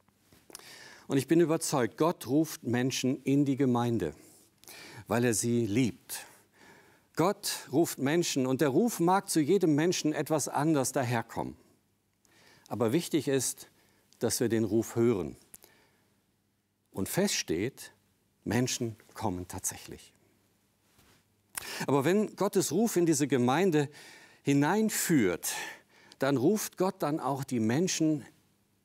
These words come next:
in die Nachfolge von Jesus. Jesus möchte uns allen zu Jünger machen. Und wenn wir seine Jünger sind,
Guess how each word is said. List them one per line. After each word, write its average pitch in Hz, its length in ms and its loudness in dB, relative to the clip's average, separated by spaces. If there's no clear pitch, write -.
in 135 120 4
die 127 120 4
Nachfolge 127 640 0
von 113 240 -2
Jesus. - 600 -6
Jesus 143 440 2
möchte 151 320 0
uns 147 140 0
allen 165 300 2
zu 151 160 -2
Jünger 175 280 2
machen. 92 380 -4
Und 113 260 -2
wenn 120 220 0
wir 170 280 2
seine 110 280 -2
Jünger 101 340 0
sind, 175 600 0